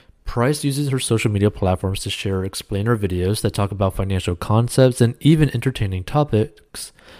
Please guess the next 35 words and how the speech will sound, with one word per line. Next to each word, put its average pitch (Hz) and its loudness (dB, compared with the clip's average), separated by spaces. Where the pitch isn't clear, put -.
like 95 0
good 143 6
summer 123 4
side 104 4
hustles 98 0
and 101 -2
weirdest 120 2
celebrity 95 0
purchases. 117 -2
She - 2
now 113 4
has 110 2
one 104 2
million 143 4
followers 98 2
on 98 0
her 98 0
TikTok 85 -6
account. 90 -2
As 120 0
her 156 6
follower 151 6
base 156 6
grew, 110 4
she 117 0
was 101 4
able 117 4
to 131 4
leverage 101 2
sponsorships 127 2
and 98 -6
partnerships 117 0
with 92 -2
other 95 0
companies, 101 2